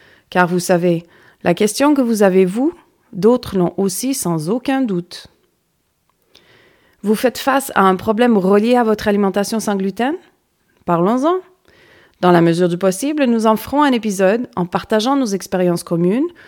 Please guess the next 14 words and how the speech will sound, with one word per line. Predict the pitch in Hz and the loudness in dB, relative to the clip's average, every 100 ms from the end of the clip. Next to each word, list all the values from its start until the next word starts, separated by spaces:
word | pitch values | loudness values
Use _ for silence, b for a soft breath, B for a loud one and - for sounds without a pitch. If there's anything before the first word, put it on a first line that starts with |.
| B B B | B B B
ou | 220 226 | 0 2
en | 226 | 2
tâchant | 226 247 - 285 | 0 -2 0 0
d'exposer | 247 254 - 226 220 | 0 -4 -4 -2 0
un | 254 208 | 0 -2
problème | - 180 214 254 | -2 -2 0 -2
pour | 220 190 | -4 -2
lequel | 185 226 233 254 | -2 -2 -4 -2
une | 185 185 | -4 -4
solution | - 196 185 180 226 | -4 -4 -4 -6 -6
n'est | 247 | -6
toujours | 180 - 190 196 | -6 -8 -6 -6
pas | 190 175 | -4 -6
dispo. | 165 - - | -6 -10 -12